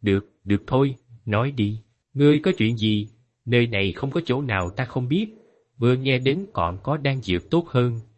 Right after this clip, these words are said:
tiểu hầu tử lập tức mất bình tĩnh. Loại đan dược này rất hữu ích cho việc bồi dưỡng linh hồn của hắn, tốt hơn nhiều so với việc hắn phải khổ cực tu luyện từng chút một ở đây. Trên người những kẻ đến đây thỉnh thoảng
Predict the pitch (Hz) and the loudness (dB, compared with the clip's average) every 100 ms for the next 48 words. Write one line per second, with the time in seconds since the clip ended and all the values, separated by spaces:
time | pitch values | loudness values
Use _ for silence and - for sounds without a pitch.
0 | _ 131 170 113 98 - 98 156 107 - | _ 2 2 2 -2 -2 -2 0 -2 -2
1 | - 190 - 190 202 107 82 80 85 160 | 0 -2 -2 -4 -2 -2 -2 -2 -4 -6
2 | 185 _ _ - 90 95 120 117 95 - | -14 _ _ -4 0 2 2 0 -2 -2
3 | 85 78 113 170 101 143 190 - 113 - | -4 -2 -2 -2 0 0 0 0 -2 0
4 | 82 - 92 76 - 92 151 147 113 92 | -4 0 0 0 -2 -2 0 0 0 -2
5 | - 117 107 110 156 - _ _ - 113 | -2 -4 -2 -4 -8 -16 _ _ 2 4
6 | 170 160 113 113 113 - 139 165 180 104 | 2 2 4 4 2 0 0 0 2 2
7 | 101 - 160 185 147 135 - 113 - 98 | 0 -2 -4 0 -2 0 0 0 2 0
8 | - 147 120 95 90 - 92 85 180 180 | 0 0 2 2 0 -2 -2 0 -2 -2
9 | 98 - 107 123 117 107 - _ _ _ | -4 -2 -2 0 0 -2 -8 _ _ _
10 | 190 180 117 104 107 131 127 127 160 135 | 4 4 4 4 2 -2 -2 -2 0 0
11 | 120 107 127 104 95 143 | -2 -4 -6 -2 -2 -4